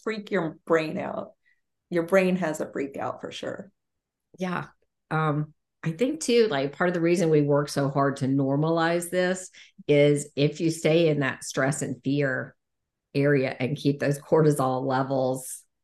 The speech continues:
Speaker 1: Mm-hmm.
Speaker 2: high, it makes it even harder, right, to start to
Speaker 1: Yes, yes, that's
Speaker 2: to shed the weight.
Speaker 1: Mm.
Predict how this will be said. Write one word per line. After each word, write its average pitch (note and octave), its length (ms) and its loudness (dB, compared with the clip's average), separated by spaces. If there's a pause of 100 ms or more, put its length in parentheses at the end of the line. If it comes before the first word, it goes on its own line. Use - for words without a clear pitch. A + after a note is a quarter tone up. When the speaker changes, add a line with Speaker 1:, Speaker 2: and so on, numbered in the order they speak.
(160)
Speaker 1:
Mm-hmm. E3+ 400 -6
Speaker 2:
high, C3+ 380 -2
it - 160 -2
makes D3+ 220 0
it - 160 -6
even D3+ 320 0
harder, C3+ 440 -4
right, B2 380 -6
to B2+ 100 -12
start A#2+ 340 -8
to - 300 -8
Speaker 1:
Yes, F3+ 1000 0
yes, D#3+ 560 2
that's F3+ 280 -2
Speaker 2:
to B2+ 240 -4
shed C3 280 -4
the B2 60 -4
weight. B2+ 380 -6 (120)
Speaker 1:
Mm. D3 260 -12